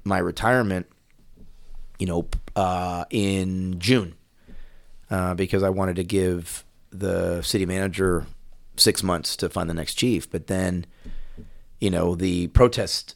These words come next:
and riots occurred, and I said to my city manager, "I can't announce right now. I, I gotta wait till this is over." Um, and so then, you know, I announced a couple months later, but I was at peace with it.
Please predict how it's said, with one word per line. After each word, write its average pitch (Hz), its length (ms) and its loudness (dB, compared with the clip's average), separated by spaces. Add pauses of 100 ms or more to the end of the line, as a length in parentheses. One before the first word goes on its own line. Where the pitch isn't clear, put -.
(160)
and 92 340 -4
riots 110 540 2 (100)
occurred, 82 520 -2 (240)
and 90 440 2
I 90 60 0
said 87 160 -4
to 87 40 -6
my 90 60 -2
city 90 200 0
manager, 85 280 -2
"I 78 60 -2
can't 76 220 -6
announce 76 320 -4
right 67 160 -6
now. 67 240 -8 (160)
I, 80 180 -10
I 80 40 -6
gotta 76 140 -6
wait 67 200 -6
till 67 100 -10
this 67 160 -6
is 62 80 -12
over." 64 320 -8 (260)
Um, 69 680 -8
and 90 160 -4
so 90 140 2
then, 82 420 -2 (100)
you 80 60 -6
know, 78 100 -4
I 82 100 -2
announced 80 360 -4
a - 20 -8
couple 82 200 -6
months 69 220 -6
later, 85 400 0 (1080)
but 90 300 6 (440)
I 131 100 12
was 160 100 12
at 160 120 8
peace 151 200 6
with 151 120 8
it. 170 160 4